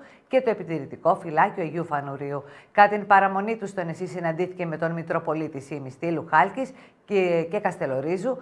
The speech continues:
Χρυσόστομο, και τον Δήμαρχο Σίμης, Ελευθέριο Παπακαλουδούκα,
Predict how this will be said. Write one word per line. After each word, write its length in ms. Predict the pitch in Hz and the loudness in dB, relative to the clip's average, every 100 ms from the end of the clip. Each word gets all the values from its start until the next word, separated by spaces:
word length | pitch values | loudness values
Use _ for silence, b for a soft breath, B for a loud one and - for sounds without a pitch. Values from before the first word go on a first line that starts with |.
| B B | B B
Χρυσόστομο, 800 | - 220 214 226 208 214 240 254 | -6 -4 0 2 2 2 -2 -2
και 140 | 254 220 | -2 0
τον 300 | 214 202 170 | 0 0 -2
Δήμαρχο 500 | 285 277 254 247 240 | -2 -2 -6 -4 -6
Σίμης, 420 | 226 165 147 - | -4 -6 -8 -2
Ελευθέριο 500 | 180 170 165 220 254 | -2 -2 -4 -2 0
Παπακαλουδούκα, 840 | 240 196 190 180 170 165 160 151 | 0 -4 -2 0 0 -2 0 0